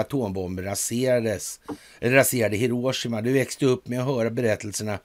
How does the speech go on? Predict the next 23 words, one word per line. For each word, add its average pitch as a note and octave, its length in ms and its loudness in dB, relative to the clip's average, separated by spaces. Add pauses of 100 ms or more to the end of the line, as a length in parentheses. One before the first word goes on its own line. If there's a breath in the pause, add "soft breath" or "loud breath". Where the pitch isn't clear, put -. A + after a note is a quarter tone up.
(220 soft breath)
om A#2+ 360 0
de A#2 100 0
överlevande A#2 920 4
och C3 160 0
ville A#2 320 4
att A2 120 -4
vi A#2 40 -10
skulle A#2 220 -6
lyssna A#2 460 0
på G2+ 100 -10
samma A2 360 -2
berättelse, G2+ 420 -2
titta B2 300 -6
in A2 240 0
i A2 40 -2
det A2 100 -2
förflutna G#2+ 600 -6
och A#2 60 -4
lära C3 280 2
oss D3+ 120 -6
något G#2 200 -6
om G2 120 -4 (400 soft breath)
framtiden. A2+ 1080 -4